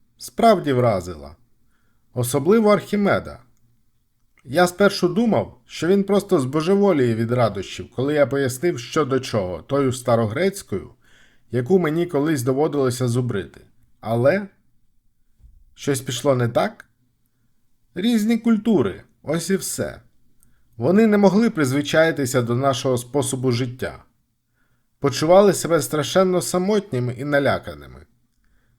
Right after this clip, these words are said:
Я мусив відправити їх назад. Так шкода! Що маємо, те маємо. Уми великі,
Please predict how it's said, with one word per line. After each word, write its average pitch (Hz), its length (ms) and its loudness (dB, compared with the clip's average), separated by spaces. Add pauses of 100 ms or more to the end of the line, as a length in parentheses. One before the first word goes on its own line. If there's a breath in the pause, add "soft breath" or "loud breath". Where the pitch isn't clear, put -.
(140)
Я 120 140 0
мусив 196 420 2
відправити 139 640 2
їх 127 180 -6
назад. 120 500 -6 (1300)
Так 151 240 2
шкода! 120 760 -4 (1300)
Що - 280 -4
маємо, 214 380 2
те 208 140 0
маємо. 156 580 0 (1160)
Уми 165 280 2
великі, 185 640 0